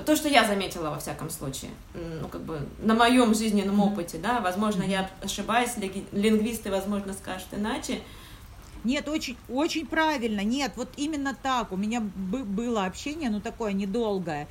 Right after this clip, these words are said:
Speaker 2: И я поняла, что я там за несколько дней уже научилась, а, лучше. Я понимаю, что дальше будет ещё круче, если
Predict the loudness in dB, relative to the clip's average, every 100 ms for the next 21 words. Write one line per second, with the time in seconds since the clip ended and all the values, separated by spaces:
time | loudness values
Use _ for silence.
0 | -12 -4 0 0 0 -2 -2 -2 -4 -2
1 | -2 -2 -2 -2 -2 -2 -4 -4 -4 0
2 | 0 0 -2 -2 -2 -2 -4 -4 -2 -2
3 | -2 -4 -12 -18 -18 -6 0 0 0 -4
4 | -2 2 2 0 -2 0 0 -2 -2 -2
5 | -2 -2 0 2 2 0 -4 -2 -2 -4
6 | -4 -2 -2 -2 -4 -2 -2 -2 -2 -4